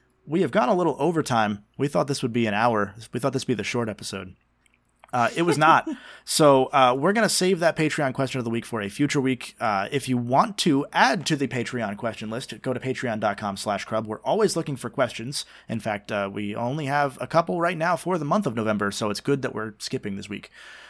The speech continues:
Speaker 1: Uh, we will be back next week with another question. Don't you worry. Uh, or I'll, I'll hit whoever's on next week's episode, 'cause it won't be me.
Speaker 2: I, I tell
Speaker 1: Um,
Speaker 2: you what, I'll, I'll give you a question.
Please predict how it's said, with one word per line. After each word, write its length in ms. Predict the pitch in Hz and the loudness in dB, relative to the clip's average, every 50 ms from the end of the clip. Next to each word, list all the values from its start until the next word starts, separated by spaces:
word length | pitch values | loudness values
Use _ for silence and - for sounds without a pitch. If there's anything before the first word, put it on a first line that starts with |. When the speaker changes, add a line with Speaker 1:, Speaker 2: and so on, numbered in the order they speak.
| - _ | -20 _
Speaker 1:
Uh, 200 | - 135 120 110 110 | -2 0 0 2 2
we 100 | 113 117 | 0 0
will 120 | 113 113 | -2 -2
be 80 | 104 117 | -4 -2
back 280 | - 120 117 113 - | 0 0 -2 -2 -6
next 260 | - 113 110 - - - | -6 -8 -8 -6 -6 -10
week 120 | 110 - | -10 -10
with 100 | 107 104 | -10 -8
another 360 | 107 101 104 101 98 95 92 - | -6 -6 -4 -4 -6 -8 -10 -10
question. 400 | - 110 98 - - 98 90 90 | -10 -10 -10 -8 -10 -12 -12 -10
Don't 300 | 87 104 104 101 - - | -8 -6 -6 -6 -6 -8
you 80 | 98 92 | -10 -10
worry. 320 | 95 98 90 85 85 - _ _ _ _ | -10 -10 -10 -12 -14 -16 _ _ _ _
Uh, 160 | - 95 - - - | -12 -10 -10 -10 -8
or 200 | - - - 101 | -8 -6 -6 -6
I'll, 200 | 98 95 92 - _ - | -6 -8 -10 -14 _ -10
I'll 100 | 107 98 | -10 -10
hit 200 | - - 117 - | -8 -10 -10 -10
whoever's 340 | 98 101 95 92 98 92 95 | -8 -10 -8 -8 -8 -8 -8
on 100 | 90 95 | -10 -10
next 180 | 92 90 - | -12 -14 -14
week's 140 | - 104 101 | -14 -14 -14
episode, 400 | - - - - - - - - | -14 -12 -12 -14 -14 -14 -18 -20
'cause 140 | - - - | -20 -16 -12
it 40 | 104 | -10
won't 140 | 110 117 | -10 -10
be 80 | 117 110 | -8 -10
me. 220 | 101 101 90 - _ _ _ - - - - - - - | -10 -10 -12 -16 _ _ _ -20 -20 -20 -20 -20 -12 -2
Speaker 2:
I, 140 | - 151 196 | 0 0 0
I 40 | - | 2
tell 220 | - 156 139 139 139 | 4 6 8 8 8
Speaker 1:
Um, 40 | - | 8
Speaker 2:
you 80 | 156 160 | 6 6
what, 120 | 160 127 | 4 4
I'll, 180 | 127 147 151 143 | 4 4 4 4
I'll 140 | 135 147 | 2 0
give 180 | 147 139 131 117 | 0 0 0 0
you 160 | 123 143 143 | 2 0 0
a 40 | 117 | 0
question. 600 | - 120 110 107 107 - - 113 104 107 104 101 | -2 -2 -4 -2 -4 -4 -6 -4 -4 -2 -2 -4